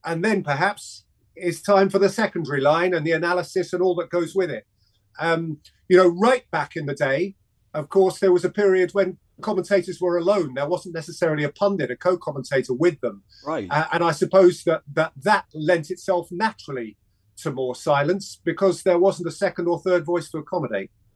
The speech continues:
Speaker 2: Peter, have you done any or, or many commentaries on your own, and what do you prefer?
Speaker 1: Uh, I haven't done many for a long, long time. I mean, way back,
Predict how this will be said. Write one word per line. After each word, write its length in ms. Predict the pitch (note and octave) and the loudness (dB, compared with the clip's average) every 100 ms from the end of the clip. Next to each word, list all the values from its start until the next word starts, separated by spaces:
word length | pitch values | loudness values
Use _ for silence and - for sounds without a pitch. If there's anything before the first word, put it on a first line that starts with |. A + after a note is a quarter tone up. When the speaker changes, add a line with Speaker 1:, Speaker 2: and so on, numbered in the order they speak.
| _ | _
Speaker 2:
Peter, 240 | F#3+ G3 | -8 -4
have 120 | D#3 D3 | -2 -4
you 140 | G3+ | -6
done 520 | D#3 E3 G3 F3 B2+ _ _ _ _ - | 2 2 2 -2 -4 _ _ _ _ -6
any 360 | D3 D3 C#3 C3 | -2 0 -2 -2
or, 220 | A#2+ C3 | -2 -2
or 140 | C3 A#2+ | -4 -2
many 380 | A#2 C#3+ D3+ B2+ | 0 0 0 -2
commentaries 520 | C3+ B2+ B2 B2 A2 | -4 -4 -6 -6 -6
on 100 | A#2 | -4
your 160 | A2+ | -4
own, 360 | B2+ B2+ G#2 G#2 | -2 -2 -4 -10
and 180 | A#2+ A2+ | -10 -8
what 140 | A#2+ - | -8 -8
do 80 | |
you 40 | A#2 | -12
prefer? 440 | G#2 - A#2+ F2+ _ _ _ - _ _ _ _ _ _ _ - | -12 -10 -10 -10 _ _ _ -20 _ _ _ _ _ _ _ -2
Speaker 1:
Uh, 220 | E3 - - _ - | -2 -2 -6 _ 0
I 120 | D#3+ | 2
haven't 420 | - F#3+ D#3+ D#3 | 2 0 0 -2
done 360 | F3 F3+ E3+ D3+ _ - | 4 4 2 -6 _ -10
many 520 | D3+ D#3 F#3 E3+ D#3+ | -6 2 2 4 0
for 280 | - F3 D#3 | -2 0 0
a 40 | |
long, 340 | D3+ F#3+ F3+ D#3+ | 2 2 2 0
long 240 | D3 D3 | 0 -2
time. 560 | - G#3+ B2 D3+ F#3+ - | -4 -2 -2 -6 -12 -10
I 120 | C#3 | -8
mean, 260 | C#3+ D3+ D3 - _ _ | -4 -4 -4 -12 _ _
way 240 | E3 F#3 | 4 6
back, 280 | F3 E3+ F3 | 6 4 4